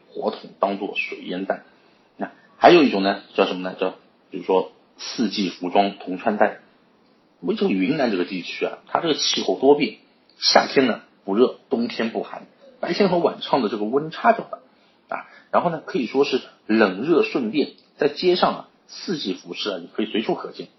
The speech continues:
像这种长的、短的、厚的、薄的，啊，颜色艳丽的，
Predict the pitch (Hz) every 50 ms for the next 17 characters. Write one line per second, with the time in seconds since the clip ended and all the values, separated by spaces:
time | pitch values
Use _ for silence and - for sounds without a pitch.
0 | _ _ - 95 90 - - 85 - - - - - 85 90 92 95 - - -
1 | - 90 92 - - 95 95 - - _ _ _ _ _ _ - - 117 95 90
2 | - - - _ _ _ _ - - - 98 101 92 - - _ _ _ _ _
3 | - 90 - - - - 90 90 101 - 127 120 131 156 151 117 104 101 98 90
4 | -